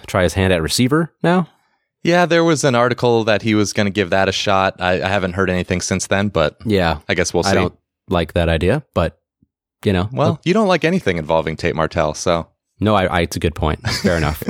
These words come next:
Speaker 2: <laughs>
Speaker 1: All right, well, Jaron Williams is your guy, so that's, that's good for Hurricane fans, I think.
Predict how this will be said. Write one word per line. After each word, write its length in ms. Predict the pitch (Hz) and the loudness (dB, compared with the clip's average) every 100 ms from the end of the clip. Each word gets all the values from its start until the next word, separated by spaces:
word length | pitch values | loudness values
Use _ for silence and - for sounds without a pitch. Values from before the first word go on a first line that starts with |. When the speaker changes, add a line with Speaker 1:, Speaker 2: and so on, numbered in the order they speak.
| - - - | -10 -16 -20
Speaker 2:
<laughs> 320 | - - - - | -20 -20 -10 -2
Speaker 1:
All 80 | |
right, 180 | 156 104 | -2 0
well, 80 | 98 | 0
Jaron 240 | 123 147 | 0 2
Williams 260 | 143 135 117 | 2 2 0
is 120 | 107 | 0
your 80 | 104 | 0
guy, 220 | 90 78 | 0 0
so 120 | 78 | 0
that's, 220 | 90 85 - | -2 0 -2
that's 200 | 90 - | -4 -2
good 160 | 92 | -4
for 100 | 82 | 0
Hurricane 300 | 85 82 82 | -2 0 -2
fans, 220 | 82 82 82 | -2 -2 0
I 120 | 78 | 0
think. 320 | 85 80 | 0 -2